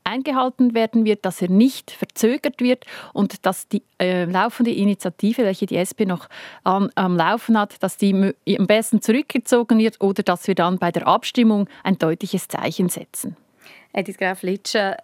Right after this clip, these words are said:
Speaker 2: Maja Rienike ist nicht die Erste, die diese Forderung stellt. gsoa, Grüne und S P sammeln derzeit Unterschriften gegen den Kampfjet-Kauf.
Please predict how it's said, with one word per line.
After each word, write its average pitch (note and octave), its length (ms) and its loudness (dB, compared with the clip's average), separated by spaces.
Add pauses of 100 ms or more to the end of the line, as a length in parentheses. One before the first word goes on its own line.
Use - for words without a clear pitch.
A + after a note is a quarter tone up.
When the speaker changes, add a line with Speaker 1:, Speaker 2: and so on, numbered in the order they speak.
(100)
Speaker 2:
Maja F#3 240 0
Rienike G3+ 340 -4
ist G3+ 160 -8
nicht G#3 180 -6
die - 140 -4
Erste, G3 340 -2
die A#3 140 -6
diese A3 280 -2
Forderung A3 480 -2
stellt. A3 360 -4
gsoa, A#3 300 0
Grüne A3 300 0
und F#3+ 120 -2
S G3 180 -4
P G3+ 120 -6
sammeln G3 320 -2
derzeit F3+ 380 -6
Unterschriften A3 720 -2
gegen G3 220 -4
den G3+ 160 -4
Kampfjet-Kauf. G3 1120 -4